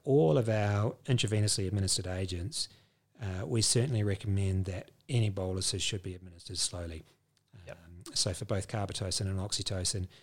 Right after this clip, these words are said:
Speaker 1: whenever you're bolusing, it should be given very slowly.
Speaker 2: Okay,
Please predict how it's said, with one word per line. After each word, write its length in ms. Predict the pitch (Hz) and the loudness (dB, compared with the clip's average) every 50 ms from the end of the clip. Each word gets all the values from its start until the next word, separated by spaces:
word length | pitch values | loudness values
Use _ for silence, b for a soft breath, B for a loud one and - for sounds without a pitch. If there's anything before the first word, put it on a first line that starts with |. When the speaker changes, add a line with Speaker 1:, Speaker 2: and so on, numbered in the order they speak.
| B B B B B | B B B B B
Speaker 1:
whenever 300 | - 98 104 104 98 98 | -2 0 0 2 2 0
you're 100 | 92 85 | -2 -2
bolusing, 520 | - 92 87 90 90 87 - - 92 90 | -4 -4 -4 -4 -2 -2 -2 -2 -2 -6
it 120 | 90 - - | -6 -6 -4
should 180 | - - 90 | -4 -4 -6
be 100 | 85 85 | -6 -10
given 220 | 85 87 80 82 85 - | -14 -16 -20 -20 -20 -20
very 140 | 85 82 82 | -20 -16 -14
slowly. 420 | - - 98 87 90 87 85 85 - _ _ _ _ _ _ - - - | -12 -10 -10 -10 -10 -10 -12 -16 -18 _ _ _ _ _ _ -14 -10 -8
Speaker 2:
Okay, 260 | 139 - - 127 139 | -8 -8 -8 -12 -14